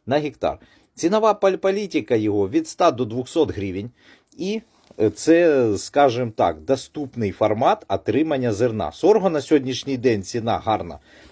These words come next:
Тобто ціна сорго, вона не менше кукурузи, а на, на момент збирання буває таке, що ціна сорго краща.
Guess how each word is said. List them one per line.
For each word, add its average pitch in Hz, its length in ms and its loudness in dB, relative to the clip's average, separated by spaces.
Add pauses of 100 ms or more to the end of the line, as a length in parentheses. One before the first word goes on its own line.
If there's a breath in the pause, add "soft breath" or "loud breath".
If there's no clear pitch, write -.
Тобто 110 260 -2
ціна 147 340 -2
сорго, 170 420 0
вона 123 320 0
не 139 160 -4
менше 123 380 -6
кукурузи, 127 600 -4 (400 loud breath)
а 113 120 -4
на, 131 640 0
на 135 560 2
момент 139 360 -2
збирання 170 560 0 (1120 soft breath)
буває 123 340 2
таке, 120 320 -4
що 101 640 0
ціна 127 360 0
сорго 123 400 -2
краща. 98 480 -2